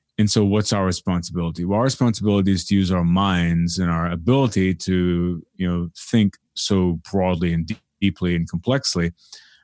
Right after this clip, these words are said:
uh, to help, you know, contribute i-, our part back to the thing that helped us exist in the first place. And that's like, how can we bring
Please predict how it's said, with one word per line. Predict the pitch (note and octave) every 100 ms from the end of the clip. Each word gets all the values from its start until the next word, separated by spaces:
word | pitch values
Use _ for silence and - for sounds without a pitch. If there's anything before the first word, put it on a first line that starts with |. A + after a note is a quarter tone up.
| _ -
uh, | F2+ F2 F2 E2+ _ -
to | A2 G2+ F#2+ F2 - _ _ _ _ _ _
help, | - G#2+ F#2 - - _ - A2 G#2+ - -
you | G#2+ G2
know, | - _
contribute | - G#2+ - - C#3+ B2+ A2+ - _ -
i-, | - A#2 A2 G#2 -
our | A2 A2
part | - - A2 G2+ E2+
back | F#2+ G2 - -
to | G2+ F#2 F2+ F2 F2 - _ _ _ _ _ _ _ -
the | F#2 F2+
thing | - G#2+ G2+
that | F#2+ F#2
helped | F#2+ F2+ G2
us | F2+ F2+
exist | F2 F2+ F2
in |
the | D#2
first | - E2+ - -
place. | D2+ B1 - - - - - - G2
And |
that's | G#2+ G#2+
like, | F#2+
how | D#2+ A2
can | G#2+ A2+ G2+
we | G2+ F#2+ E2+ -
bring | F#2+ F2+ F#2 G#2+ A2+ A2 G#2